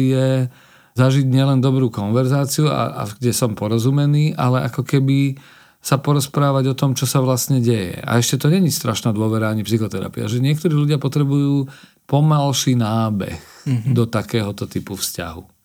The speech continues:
Speaker 1: Napríklad vy, Výpečku, veľmi ako keby robíte práve dobrú prácu tým, že viete poskytnúť ľuďom veľmi veľa podpory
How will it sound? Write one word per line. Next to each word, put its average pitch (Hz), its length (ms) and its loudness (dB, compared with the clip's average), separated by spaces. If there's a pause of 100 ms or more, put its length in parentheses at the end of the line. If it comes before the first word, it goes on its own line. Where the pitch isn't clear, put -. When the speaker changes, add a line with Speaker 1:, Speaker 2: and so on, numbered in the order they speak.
(180)
Speaker 1:
Napríklad 117 340 2
vy, 117 180 4
Výpečku, 117 720 0
veľmi 120 440 2
ako 110 160 -6
keby 110 240 -2
robíte 113 340 0
práve 117 340 0
dobrú 110 280 -2
prácu 113 340 -2
tým, 117 240 0
že 113 320 0 (300)
viete 113 420 0
poskytnúť 120 760 -2
ľuďom 113 380 0
veľmi 113 340 0
veľa 110 260 -2
podpory 127 720 2